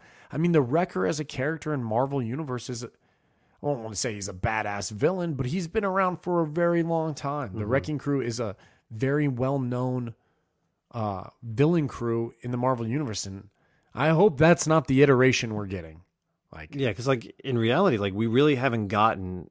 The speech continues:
Speaker 2: I don't think, other than the Black Order, what, like, team
Speaker 1: Villain
Speaker 2: have we
Speaker 1: group?
Speaker 2: gotten?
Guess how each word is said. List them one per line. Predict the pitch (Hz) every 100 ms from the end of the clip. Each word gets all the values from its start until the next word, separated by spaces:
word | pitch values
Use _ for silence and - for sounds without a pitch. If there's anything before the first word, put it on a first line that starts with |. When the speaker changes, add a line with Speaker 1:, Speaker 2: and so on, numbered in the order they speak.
| -
Speaker 2:
I | 98
don't | 98 92
think, | 104 98
other | 110 113 127
than | 120 107
the | 95
Black | 98 107 98
Order, | - 104 92 90
what, | 95 107 -
like, | 131 113 101 - _ _ _ _ _ _ _ _
team | - 180 185 135
Speaker 1:
Villain | 127 120
Speaker 2:
have | 120
we | 110
Speaker 1:
group? | 123 135
Speaker 2:
gotten? | 139 156 98